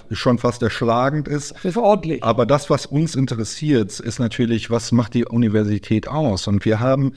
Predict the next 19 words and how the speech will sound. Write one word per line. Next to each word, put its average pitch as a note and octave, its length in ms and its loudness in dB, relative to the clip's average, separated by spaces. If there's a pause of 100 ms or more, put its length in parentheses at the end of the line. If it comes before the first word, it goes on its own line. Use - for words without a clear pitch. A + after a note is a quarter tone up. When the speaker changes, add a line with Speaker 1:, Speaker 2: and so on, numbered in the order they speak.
(280)
Speaker 1:
insgesamt C3 800 0
elf F3+ 540 0 (180)
Fakultäten, C3 1200 0 (240)
Speaker 2:
Mhm. F3 140 -8 (100)
Speaker 1:
die, B2+ 460 4
wo B2 600 0
neun C3+ 540 4
dieser G#2+ 240 2
Fakultäten A#2+ 960 0 (240)
zwölf C#3+ 880 0
oder G#2+ 240 2
die G#2+ 260 -2
zwölf B2 680 0 (200)
Colleges C3 720 0
und A2+ 240 -2
Schulen C3 680 2 (180)
der A#2+ 180 2
Universität G2 920 0
verwalten. F2 800 -2